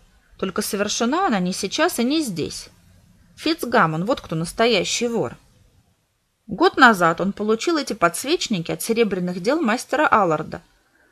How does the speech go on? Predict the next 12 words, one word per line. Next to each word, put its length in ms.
который, 400
так 240
же, 120
как 220
и 60
я, 220
был 180
его 240
вилланом. 640
Аллард 420
их 140
изготовил. 720